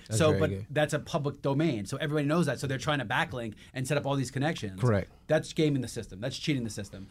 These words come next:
Speaker 2: If you're paying for those things to make those connections, is it really, who's it really helping?
Speaker 1: Correct.
Speaker 2: So I think w-, one of the problems, and I think one of the things your industry has faced, eh, there have been so many bad actors that come in and either try to just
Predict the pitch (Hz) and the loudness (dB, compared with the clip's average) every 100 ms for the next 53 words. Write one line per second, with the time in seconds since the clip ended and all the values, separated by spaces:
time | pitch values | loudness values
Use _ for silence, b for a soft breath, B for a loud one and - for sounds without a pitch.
0 | B 127 185 - 185 180 170 151 131 - | B -4 -4 2 4 6 4 2 0 0
1 | 131 123 135 139 123 139 131 120 143 135 | -2 -2 -4 -4 -2 -4 -4 -6 -4 0
2 | 156 151 143 196 147 135 139 120 117 110 | 2 0 0 0 2 2 0 0 0 -2
3 | 87 90 - 117 98 147 131 151 175 170 | -6 -10 -2 0 4 4 2 2 2 0
4 | b b b 139 147 139 156 139 107 160 | b b b -8 -4 -2 0 0 0 0
5 | 180 143 123 117 123 113 135 127 131 123 | 2 0 -4 -6 -6 -4 -4 -4 -2 -4
6 | - - 139 113 127 147 131 127 110 104 | -4 0 0 0 -2 -2 -2 -2 -4 -2
7 | 143 131 107 - B B 127 123 131 127 | 0 0 0 -6 B B -4 0 2 2
8 | 127 - 147 143 143 131 131 120 117 123 | -2 -2 0 2 2 2 2 2 0 -4
9 | 104 104 104 123 123 127 117 - 131 127 | -4 -4 -6 -4 -2 -2 -2 -2 -2 -2
10 | 104 135 135 127 123 | -2 -2 -2 -2 -6